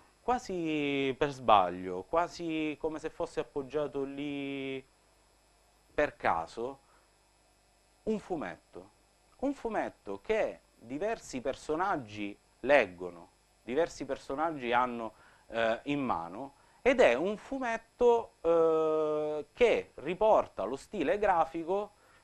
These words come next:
di uno dei personaggi protagonisti della serie, che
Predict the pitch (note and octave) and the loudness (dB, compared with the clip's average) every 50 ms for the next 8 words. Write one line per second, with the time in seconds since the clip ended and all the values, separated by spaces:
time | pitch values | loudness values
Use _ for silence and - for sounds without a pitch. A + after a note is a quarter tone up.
0 | _ - E3 A#3 C4 A#3+ G3 E3+ D#3 D#3 D3+ D3 C#3 F#3 G3+ G3 F#3 F#3 - E3+ | _ -6 -2 0 0 2 2 2 2 2 0 0 2 4 4 4 4 4 2 2
1 | - - - - - G3 F#3+ F3 D#3 D3 C3 B2+ A#2+ B2+ C3 B2 D3 D3 C#3+ D#3+ | 2 0 -4 -6 -4 -2 2 2 4 2 2 0 -4 -6 -4 -2 -2 0 0 0
2 | D#3+ E3 F3 D#3+ C3+ C3 - - D3 C3 A#2+ A#2 A2 A2 A2+ A2 - G2 F#2 F#2+ | 0 2 0 0 -2 -2 -2 -4 0 0 2 2 4 2 2 0 0 -2 -2 -2
3 | F#2 F#2+ F#2+ G2 - - - - - - - _ _ - - F#3 F#3 D#3 F#2+ - | -2 -2 -4 -4 -6 -8 -14 -20 -20 -20 -20 _ _ 4 6 8 8 8 6 4